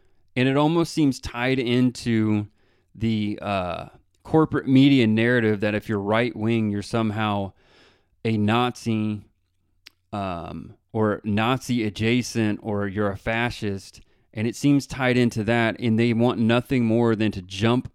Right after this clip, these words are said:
on that, glom on anything they can to bolster their false narrative of everyone being on the right, being either alt-right or outright Nazis. And so I think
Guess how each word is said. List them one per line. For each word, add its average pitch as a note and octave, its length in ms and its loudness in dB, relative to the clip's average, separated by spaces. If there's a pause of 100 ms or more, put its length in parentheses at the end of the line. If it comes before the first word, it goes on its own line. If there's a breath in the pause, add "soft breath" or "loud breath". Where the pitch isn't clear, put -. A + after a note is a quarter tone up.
on A#2 300 2
that, G2 420 -6
glom A#2+ 480 2
on A#2 440 0 (120)
anything F3+ 520 2
they C3+ 120 0
can G#2+ 560 -2 (300 soft breath)
to C3+ 120 0
bolster B2+ 520 2
their A#2 160 2
false A#2+ 420 0
narrative G#2+ 640 0
of G2 160 -6 (100)
everyone B2 540 4
being A2+ 320 0
on G#2+ 140 0
the F#2+ 80 -4
right, G#2+ 600 -2 (460)
being A2 380 -6 (1200)
either G#2+ 300 0 (160)
alt-right C3+ 720 2
or G#2+ 240 -8
outright A2+ 600 -2
Nazis. G#2 880 -6 (1600)
And A#2+ 140 -8
so C#3 160 0
I C3 80 2
think E3 500 0